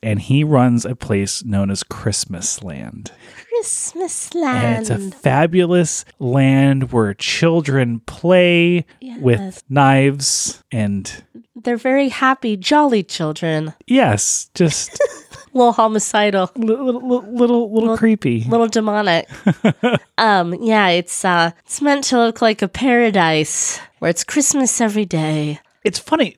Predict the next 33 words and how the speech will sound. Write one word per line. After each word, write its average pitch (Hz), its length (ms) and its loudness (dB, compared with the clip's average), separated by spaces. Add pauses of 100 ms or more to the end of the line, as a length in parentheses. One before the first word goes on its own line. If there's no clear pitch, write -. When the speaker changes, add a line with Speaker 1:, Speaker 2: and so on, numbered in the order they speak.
Speaker 1:
Nosferatu 202 1200 0
is 139 160 -2
very 139 400 2
hard 113 420 0
to 104 80 -6
summarize 95 840 -8
because 117 640 0 (160)
it 156 160 6
is 135 260 2
very 170 720 0
high 120 300 0
concept, 123 880 -2 (100)
Speaker 2:
Yes. 151 380 -4
Speaker 1:
more 131 180 4
than 143 160 2
it 127 140 2
is 120 340 2
just - 500 -2
straight - 460 -4
plot - 420 -6
based. - 540 -12 (140)
Um, 123 400 2 (160)
in 160 140 4
Nosferatu, 170 1000 2
he's 160 240 0
more 170 300 2
created 180 560 0 (100)
a 139 100 2
world 123 760 0 (200)
Speaker 2:
Mm. 180 120 -8
Speaker 1:
than 156 120 4
he 143 180 2
has 139 540 0